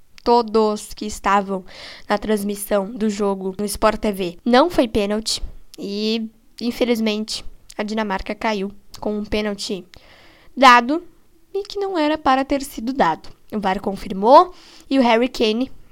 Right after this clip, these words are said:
é, um dos destaques da seleção inglesa, bateu e fez o gol, né, no rebote do goleiro Schmeichel. E a Dinamarca caiu para a seleção inglesa,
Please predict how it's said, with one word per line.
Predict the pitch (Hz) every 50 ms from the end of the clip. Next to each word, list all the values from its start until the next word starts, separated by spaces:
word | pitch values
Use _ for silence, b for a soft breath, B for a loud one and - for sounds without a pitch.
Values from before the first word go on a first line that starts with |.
| - -
é, | 240 190 185 190
um | 185 202 214 226
dos | 214 226 214 196 190
destaques | 220 233 226 - 220 196 202 - 214 202
da | 208 202
seleção | 202 - 202 196 196 - - 190
inglesa, | 208 208 196 190 185 185 185 175 180 B B B B B B B _
bateu | - 254 254 262 - 254 240 247 285 294 - _ - - - _ - -
e | - 302
fez | - - 254 233
o | 262 254
gol, | 214 220 208 208 220 220 - - - - -
né, | 233 202 202 196 196
no | 202 208
rebote | 208 214 220 208 202 202 208 208 - 214
do | 208 214
goleiro | 208 208 202 202 196
Schmeichel. | 202 - - 226 196 185 190 196 - 233 226 233 240 B B B B B B B B B B B B
E | 285 302 359 415 - - - - - _ _ -
a | - 349
Dinamarca | 311 359 359 392 392 320 277 285 - 330 311
caiu | 311 330 311 277 254 262
para | - 269 262
a |
seleção | - - 262 262 269 262 - 233
inglesa, | 233 254 240 190 185 180 180 -